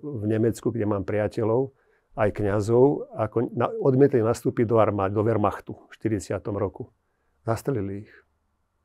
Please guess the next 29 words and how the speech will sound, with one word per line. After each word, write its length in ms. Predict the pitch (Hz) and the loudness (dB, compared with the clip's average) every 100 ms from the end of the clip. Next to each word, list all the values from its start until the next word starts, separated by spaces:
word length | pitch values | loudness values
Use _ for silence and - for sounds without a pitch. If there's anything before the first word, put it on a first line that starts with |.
| _ _ _ | _ _ _
Ale 160 | 113 104 | -2 0
jednoducho, 400 | 104 104 95 120 | 0 -2 -4 -4
lebo 160 | 110 | 0
je 80 | 107 | 0
branná 320 | 95 107 113 | 2 2 2
povinnosť 580 | 95 107 110 107 127 - - | 0 0 0 0 -2 -4 -8
a 240 | 101 95 98 | -6 -6 -4
ty, 200 | 127 127 | -4 -2
ako 240 | 113 104 | -4 -6
keď 240 | 110 107 | -4 -4
nechceš, 320 | 110 123 - - | -4 -6 -6 -6
teda 240 | 113 98 | -2 0
nesúhlasíš, 720 | 117 117 143 107 98 113 - - _ _ - _ _ | 0 4 6 6 2 -4 -10 -18 _ _ -20 _ _
tak 200 | 110 107 | -4 0
je 120 | 120 107 | 0 0
to, 60 | - - _ _ 117 | -4 -8 _ _ 2
no 40 | |
to 40 | 151 | 6
je 40 | 147 | 8
tá 80 | 104 | 6
otázka, 560 | 98 95 - - 101 | 4 0 -8 -12 -12
že 160 | 101 107 - _ _ | -10 -12 -16 _ _
či 120 | - | -2
až 40 | 127 | 2
tak 160 | 127 | 6
ďaleko 200 | 131 147 139 | 8 6 6
to 80 | 131 | 4
musíme 320 | 123 127 101 | 4 2 2
dohnať, 480 | 98 104 113 - | 2 0 -2 -4